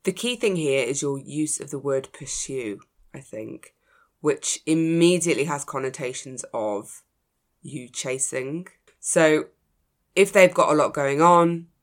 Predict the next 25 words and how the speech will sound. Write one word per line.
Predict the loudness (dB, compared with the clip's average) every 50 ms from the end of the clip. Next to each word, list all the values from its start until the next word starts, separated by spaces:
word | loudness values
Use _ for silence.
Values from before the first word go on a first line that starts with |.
| _ _ _ _ _ _ _ _ _ _ _ _ _ _ _ _ -2
and | 0 2 2
then | 2 2 2 0 0
they | 2 2 2 0 -2 -4 -8 -12 _ _ _ -14
have | -10 -6 -4 -4 -4 -4
the | -6 -10
capacity | -12 -14 -16 -14 -12 -10 -10 -8 -8 -6 -6 -4 -4 -6 -6 -10 -10 _
to | -6 -6 -4 -4 -6 -6 -6
open | -6 -6 -6 -8 -8 -8
up | -8 -6 -6
their | -6 -4 -4
world | -2 -2 -2 -2 -4 -6
to | -8 -10 -8
you | -8 -6 -6 -6 -6 -6
and | -8 -10 -8 -4
date | -4 -4 -4 -4
you, | -4 -4 -4 -4 -6 -10 -16 _ _ _ _ -4
they | -2 -2 0
will. | 0 0 0 -2 -2 -4 -6 -10 -14 _ _ _ _ _ _ _ _ _ _ _ _ _ _ _ -2
There's | 0 0 0 -2 _ _ _ _ _ _ _ -8
no | -6 -4 -2 -2 0 0 2 4 6 8 8 8 6 6
good | 4 4 2 2 2 0 -4
gonna | -6 -6 -6 -6
come | -6 -6 -6 -6 -4 -6 -6
of | -8 -10 -10
you | -10 -8 -8 -8 -8 -10 -14 -16